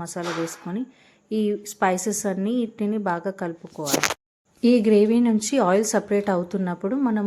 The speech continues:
ముందుగా వేడి వాటర్లో నుంచి తీసి పక్కన పెట్టుకున్న మిల్ మేకర్ని ఇందులో వేసి ఈ స్పైసెస్ అన్నీ మిల్ మేకర్కి బాగా పట్టించిన తర్వాత మనకు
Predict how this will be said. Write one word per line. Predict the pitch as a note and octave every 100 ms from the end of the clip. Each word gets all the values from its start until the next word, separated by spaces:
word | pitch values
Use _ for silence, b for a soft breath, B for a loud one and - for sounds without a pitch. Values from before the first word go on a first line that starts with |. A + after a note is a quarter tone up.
| G3
ముందుగా | G3 G3+ G#3+ G3+
వేడి | F#3+ F#3+ F#3+
వాటర్లో | F#3 F#3 F#3 F#3 F#3 - -
నుంచి | G3 F#3+ G3 G3+
తీసి | G3 - F#3
పక్కన | - F#3 -
పెట్టుకున్న | F#3 G3+ F#3+ F#3
మిల్ | F3 F3
మేకర్ని | F3 F3 F3 G#3 G#3
ఇందులో | F3 F3+ F3 E3+
వేసి | E3+ - D#4+ _ _ _ _
ఈ | B3+ A#3+
స్పైసెస్ | - G#3+ G#3 A#3+ A#3+ A#3+
అన్నీ | A#3 A#3
మిల్ | G3+ G#3
మేకర్కి | G#3 G#3+ G#3 B3 G#3+
బాగా | F#3 F#3 G#3+
పట్టించిన | F#3 - F#3 F#3 G#3 G3 F#3
తర్వాత | E3+ E3 E3 B3 A#3+
మనకు | G3 F#3+ -